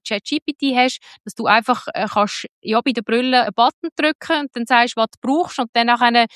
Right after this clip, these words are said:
tust du das übersetzen, weil die Brille hat dann auch kleine Lautsprecher integriert.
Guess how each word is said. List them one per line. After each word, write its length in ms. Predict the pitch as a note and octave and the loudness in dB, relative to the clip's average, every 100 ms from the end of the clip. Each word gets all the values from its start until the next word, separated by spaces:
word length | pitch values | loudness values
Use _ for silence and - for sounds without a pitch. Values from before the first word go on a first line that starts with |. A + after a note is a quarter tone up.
| - _ | -16 _
tust 200 | B3 - | -8 -6
du 60 | A3+ | -6
das 220 | A3+ - | -6 -4
übersetzen, 680 | - A3 A3+ G#3+ A3+ - A3+ | -6 -4 0 0 0 -2 0
weil 180 | A3+ A3+ | 2 0
die 140 | A#3 | -2
Brille 360 | A3 G3 G3+ A3+ | -2 -2 0 0
hat 140 | G#3+ - | -2 -2
dann 120 | G3+ | 0
auch 200 | F#3+ G3+ - _ | 2 0 -6 _
kleine 360 | - A3 A3+ A3+ | -4 0 2 2
Lautsprecher 800 | G3 G#3 - G3 F#3 - - F#3+ - | 0 -6 -4 0 0 -2 -8 -10 -8
integriert. 680 | G3 G3 - F#3+ F#3+ G3 F3 | -8 -8 -8 -10 -8 -8 -8